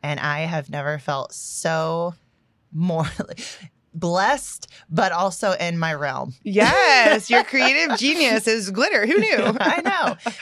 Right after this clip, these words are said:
Speaker 1: Who knew I'd wind up in sparkles?
Speaker 2: I know. I love that, though. It's a sparkly life, but somebody has to do it, right?
Speaker 1: Yes. Oh, my gosh. And I am like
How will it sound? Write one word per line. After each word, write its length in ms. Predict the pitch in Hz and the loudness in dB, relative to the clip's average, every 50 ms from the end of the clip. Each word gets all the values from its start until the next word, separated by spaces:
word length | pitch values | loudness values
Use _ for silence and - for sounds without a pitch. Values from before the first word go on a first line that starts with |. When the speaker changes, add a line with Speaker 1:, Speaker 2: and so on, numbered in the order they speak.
| - - | -6 -4
Speaker 1:
Who 140 | 415 453 | -4 -2
knew 180 | 427 466 453 370 | -2 -2 0 0
I'd 160 | 247 220 208 208 | 0 -2 -2 -4
wind 180 | 226 220 220 | -4 -6 -6
up 120 | 226 226 233 | -6 -6 -6
in 120 | 233 233 | -8 -8
sparkles? 640 | - - 240 226 226 - - 147 139 - - - - _ | -6 -6 -8 -8 -8 -6 -6 -6 -6 -6 -8 -12 -12 _
Speaker 2:
I 140 | - 208 226 | 0 2 4
know. 120 | 226 - 247 | 4 4 4
I 180 | 196 190 202 220 | 4 4 2 2
love 200 | 226 277 311 247 | 2 0 0 0
that, 220 | 190 160 160 - | 0 0 0 0
though. 340 | 170 160 151 151 156 156 151 | 0 0 2 2 0 0 0
It's 200 | - 190 196 - | -2 -4 -6 -6
a 140 | 233 233 226 | -8 -8 -8
sparkly 420 | - - - 269 277 - - 147 143 | -8 -6 -6 -6 -6 -6 -10 -10 -10
life, 200 | 143 143 147 160 | -10 -10 -10 -10
but 160 | - 185 180 | -10 -10 -10
somebody 240 | - 220 190 165 160 | -8 -8 -6 -4 -4
has 140 | 165 143 151 | -6 -6 -8
to 120 | - - - | -12 -12 -8
do 120 | 160 156 | -6 -6
it, 120 | 151 147 - | -6 -2 -2
right? 320 | 190 196 196 208 208 - _ - | 0 0 0 -2 -6 -10 _ -4
Speaker 1:
Yes. 480 | 185 208 196 226 185 143 143 131 - - | -2 0 0 0 0 -2 -4 -6 -10 -8
Oh, 100 | - 175 | -6 -4
my 120 | 175 175 170 | -4 -4 -4
gosh. 240 | 165 175 165 135 147 | -4 -4 -4 -6 -6
And 120 | 147 - | -6 -6
I 180 | - 143 147 151 | -4 -4 -4 -4
am 140 | 170 170 170 | -4 -4 -4
like 380 | 160 139 127 113 101 - - | -4 -4 -4 -6 -8 -10 -14